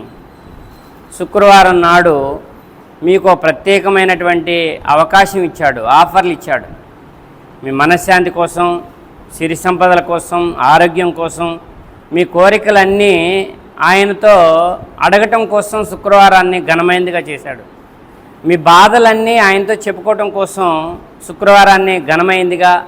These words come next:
గొప్ప అవకాశంగా చేశాడు. ఆ అవకాశాన్ని కూడా ఉపయోగించుకున్నటువంటి వాళ్ళు, దైవం అవసరం కలవాలి మీరే, మనమేనట. మన అవసరం దైవానికి ఎంత మాత్రం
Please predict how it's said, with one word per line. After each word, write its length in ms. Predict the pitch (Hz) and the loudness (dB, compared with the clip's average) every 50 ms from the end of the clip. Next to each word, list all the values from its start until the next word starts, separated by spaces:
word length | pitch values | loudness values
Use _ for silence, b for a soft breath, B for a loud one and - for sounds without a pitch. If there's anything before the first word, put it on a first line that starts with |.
| - - - 143 156 | -14 -18 -10 -6 -6
గొప్ప 180 | 156 156 180 175 | -4 0 2 4
అవకాశంగా 560 | 160 160 160 160 156 156 156 160 160 165 156 | 4 4 2 0 -2 -4 -4 -4 -8 -8 -8
చేశాడు. 400 | 135 139 135 - 147 127 117 120 - - - - - B B B B B B B B 156 | -8 -10 -12 -12 -10 -10 -12 -12 -18 -20 -20 -20 -20 B B B B B B B B 4
ఆ 100 | 165 185 202 214 220 | 4 6 6 6 4
అవకాశాన్ని 560 | 226 220 233 233 226 - 233 233 233 233 220 | 4 2 2 2 2 4 4 2 2 2 2
కూడా 180 | 233 226 226 | 2 4 2
ఉపయోగించుకున్నటువంటి 1040 | 220 214 220 220 220 208 214 214 208 - - 220 214 208 202 196 202 196 190 185 180 | 2 2 0 -2 -2 -2 -4 -6 -6 -6 -4 -4 -2 -2 -2 -2 -2 -4 -4 -2 0
వాళ్ళు, 480 | 175 175 170 170 156 151 139 135 123 120 - - - 147 147 156 | 2 2 2 2 0 -6 -8 -10 -12 -16 -18 -20 -14 -6 -2 0
దైవం 340 | 170 190 208 226 233 226 220 208 | 2 2 2 2 2 2 2 2
అవసరం 340 | 202 202 - - 214 214 202 | 2 0 -2 -4 -6 -4 -2
కలవాలి 420 | 190 190 190 190 190 196 196 196 | 0 0 2 4 4 4 2 2
మీరే, 420 | 175 170 165 175 180 190 196 175 139 - - - - - - - - - - - - - - - - - - - | 0 -2 -2 -2 -2 0 0 -2 -2 -4 -12 -20 -20 -20 -20 -20 -20 -20 -20 -20 -20 -20 -20 -20 -20 -18 -8 -2
మనమేనట. 520 | 151 170 196 214 220 214 208 185 139 135 123 - - - - - - - - - - 156 | -2 0 2 2 2 2 2 2 0 0 -2 -4 -6 -16 -20 -20 -20 -20 -20 -14 -6 -2
మన 140 | 180 190 214 | 0 2 4
అవసరం 440 | 226 226 240 220 - 247 254 247 233 | 4 4 2 2 0 -2 -2 0 2
దైవానికి 420 | 226 214 226 220 233 226 226 202 208 | 4 4 4 4 2 0 0 0 0
ఎంత 140 | 202 196 208 | 0 0 0
మాత్రం 380 | 214 214 208 214 - 208 208 | 0 0 0 0 -2 -2 -2